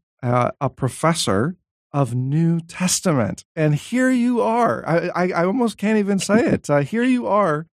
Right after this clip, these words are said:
writing a book on philosophy, in a sense. And, uh, if, if I can just, uh, say to our listeners for a minute,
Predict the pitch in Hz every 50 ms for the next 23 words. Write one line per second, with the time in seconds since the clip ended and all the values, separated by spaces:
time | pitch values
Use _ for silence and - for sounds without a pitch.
0 | _ _ _ _ _ _ _ _ - - 131 139 170 202 240 254 247 233 214 190
1 | 175 165 175 - - - 151 147 127 - - 170 240 294 180 170 196 _ _ _
2 | _ _ _ _ _ _ _ _ - - - - 180 180 185 196 202 196 185 190
3 | 226 - _ _ _ _ - 202 196 214 247 311 302 294 - 349 277 - - 160
4 | 143 139 160 214 - _ _ - - 165 151 143 139 - 151 131 127 143 - -
5 | - - - _ _ _ _ _ _ _ - 175 185 190 185 185 180 - - -
6 | 170 170 185 175 175 180 185 170 139 - - 156 143 - 156 185 220 - 247 208
7 | 170 - 170 160 139 - - - _ - 156 139 139 - - 147 156 170 165 160
8 | 143 135 127 127 147 180 - - 233 190 147 - - 143 139 131 120 120 156 196
9 | 160 -